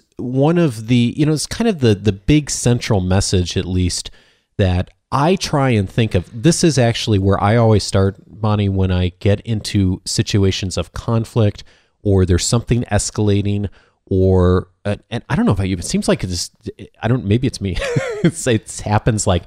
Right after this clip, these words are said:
just about every week nowadays. Like, there's something going on with, uh, something personally, professionally. Maybe it's just 'cause I'm involved in a lot of things.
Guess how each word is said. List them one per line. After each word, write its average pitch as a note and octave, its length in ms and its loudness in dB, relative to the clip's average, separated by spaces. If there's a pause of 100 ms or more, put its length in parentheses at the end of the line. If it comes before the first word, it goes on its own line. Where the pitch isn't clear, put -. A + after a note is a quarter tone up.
(300)
just G#2+ 340 0
about A2 380 2
every G#2 300 0
week D#3+ 320 -4
nowadays. D#2 680 -10
Like, F2+ 240 -2
there's F#2+ 260 0
something A2+ 340 -2
going G2+ 280 2
on E2+ 320 -4
with, E2 320 -4 (400)
uh, F2 80 -8 (100)
something G#2+ 300 -2
personally, A2 720 -2
professionally. G#2 880 -2
Maybe G2+ 200 2
it's - 80 -2
just - 120 -8
'cause G2 160 -2
I'm F#2 60 -4
involved F2 280 -2
in F#2+ 60 -6
a - 20 -6
lot F#2 100 0
of F2+ 60 -2
things. F#2+ 140 -4